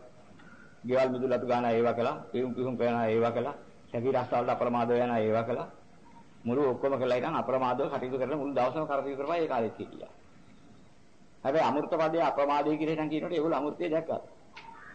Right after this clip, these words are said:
අමෘත පදය කියන්නේ නිවන. අප්‍රමාදයේ නිවන් පැත්ත. ඒකයි අප්‍රමාද,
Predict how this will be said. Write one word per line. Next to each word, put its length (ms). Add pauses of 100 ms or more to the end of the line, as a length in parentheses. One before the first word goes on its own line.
(240)
අමෘත 260
පදය 240
කියන්නේ 220
නිවන. 220 (1300)
අප්‍රමාදයේ 480
නිවන් 240
පැත්ත. 260 (720)
ඒකයි 260
අප්‍රමාද, 400